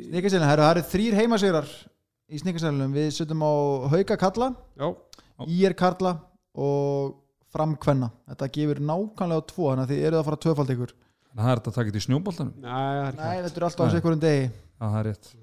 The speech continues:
Speaker 1: Leave it to the pros, þetta.
Speaker 2: Herðu, þetta,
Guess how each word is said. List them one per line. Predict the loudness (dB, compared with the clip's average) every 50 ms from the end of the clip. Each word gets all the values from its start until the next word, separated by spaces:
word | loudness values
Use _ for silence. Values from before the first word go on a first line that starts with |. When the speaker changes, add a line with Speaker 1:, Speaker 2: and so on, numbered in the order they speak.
| -20 _ _ _ _ -16 -10
Speaker 1:
Leave | -2 0 0 2 2
it | 2
to | 0 0
the | 0
pros, | 2 2 2 2 2 2 0
þetta. | 0 0 -2 -4 -4 -8 -10 -10 -8 -8 -8 -10 -14 -20 _ _ _ _ _ _ _ _ _ _ _ _ _ _ _ _ _ 0
Speaker 2:
Herðu, | 2 4 4 6
þetta, | 6 4 4 2 2 2 2